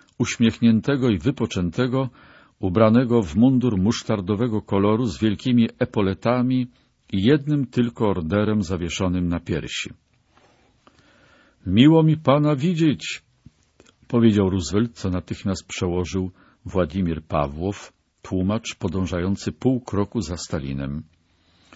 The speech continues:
„Próbowałem od dłuższego czasu doprowadzić do tego spotkania”. Ta rozmowa, przy której obecni byli tylko tłumacze,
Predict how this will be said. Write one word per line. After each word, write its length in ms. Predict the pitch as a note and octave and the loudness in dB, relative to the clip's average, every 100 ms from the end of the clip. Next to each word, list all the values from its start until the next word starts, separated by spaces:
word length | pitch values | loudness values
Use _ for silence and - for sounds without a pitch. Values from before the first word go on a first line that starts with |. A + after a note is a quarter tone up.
| - _ - _ - | -20 _ -20 _ -6
„Próbowałem 600 | G#2 G2+ G#2+ D3 D3+ D3+ | 0 2 6 8 6 4
od 140 | A#2 | 0
dłuższego 520 | G2+ C3+ - D3 C#3+ | -2 -4 -2 -2 -2
czasu 540 | - C#3 C3 - D#3 D#3 - - - - | 0 0 0 -2 -2 -4 -10 -20 -20 -8
doprowadzić 800 | D#2 A2 A#2+ A#2+ E3 F3+ F3 A2+ | 0 0 2 2 2 2 -2 -4
do 140 | E2+ G#2 | -2 0
tego 260 | G2+ F#2 | 0 -2
spotkania”. 760 | - - - - C2+ A#1+ A1+ A#1 _ _ _ _ _ _ _ _ _ _ _ _ _ _ _ _ - | -6 -8 -12 -6 -6 -6 -8 -16 _ _ _ _ _ _ _ _ _ _ _ _ _ _ _ _ -4
Ta 140 | G2 | 0
rozmowa, 440 | F#2+ D2 G#2+ A2 G#2 | 0 0 0 2 0
przy 240 | - - | -6 -12
której 300 | - A2 G2 | -4 -2 0
obecni 400 | F2+ G#2+ - G#2 | 0 -4 -4 -4
byli 200 | F2+ F#2 | -2 -4
tylko 320 | - A#2 A2 | -4 -4 -4
tłumacze, 640 | - F#2 F2+ E2+ - G#2 | -6 -2 0 -2 -2 -6